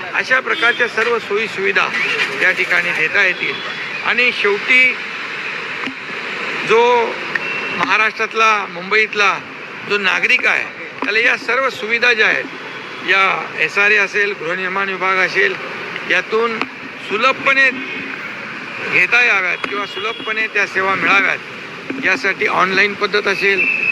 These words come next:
ॲपचा वापर असेल मोठ्या प्रमाणावर, आणि नवीन नवीन ज्या, अ, ब-, ज्या अत्याधुनिक,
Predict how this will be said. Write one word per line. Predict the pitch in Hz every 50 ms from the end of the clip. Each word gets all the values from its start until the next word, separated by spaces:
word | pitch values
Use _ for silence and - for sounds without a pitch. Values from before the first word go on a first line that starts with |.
| - - - -
ॲपचा | 180 196 202 196 - - 202
वापर | 185 175 180 180 - 220 208
असेल | 202 190 - 208 202 196
मोठ्या | 180 165 165 160 190
प्रमाणावर, | 185 - 180 180 175 175 180 175 170 165 165 165 160 151 - - - - 156 - - - - - -
आणि | - 233 240 240
नवीन | 233 214 214 233 254 269
नवीन | 269 269 262 262 262 262 254
ज्या, | 233 240 247 240 233 226 214 202 - - - - - - - 269 - - - - - - - - - -
अ, | - 202 190 180 -
ब-, | - - - - 117 - -
ज्या | 175 208 202
अत्याधुनिक, | 180 - - - 220 220 208 220 226 233 226 196